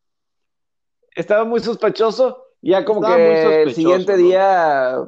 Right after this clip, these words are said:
Speaker 1: esto lo leí como el martes, y ya para el miércoles dijeron, "No, no es cierto". Yo dije, "Bu, hubiera sido muy padre". Eh, hubiera sido,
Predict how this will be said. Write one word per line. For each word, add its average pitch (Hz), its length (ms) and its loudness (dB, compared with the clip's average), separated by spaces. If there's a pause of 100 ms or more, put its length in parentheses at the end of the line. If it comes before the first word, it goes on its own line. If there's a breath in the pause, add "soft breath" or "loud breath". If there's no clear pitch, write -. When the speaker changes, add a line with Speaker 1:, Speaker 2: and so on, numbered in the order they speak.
(260)
Speaker 1:
esto 226 200 -2
lo 214 120 2
leí 165 240 2
como 190 220 -4
el 156 80 -4
martes, 151 680 -8 (200)
y 151 160 -6
ya 175 160 2
para 196 200 0
el 156 100 -4
miércoles 170 680 -4
dijeron, 143 420 -8
"No, - 260 -8 (120)
no 135 120 -8
es 123 60 -12
cierto". 101 340 -8 (160)
Yo 135 140 -2
dije, 127 340 -2
"Bu, 147 240 0
hubiera 175 200 0
sido 175 160 0
muy 175 140 -2
padre". 113 240 -4 (480)
Eh, 123 560 -2 (320)
hubiera 170 300 0
sido, 190 200 0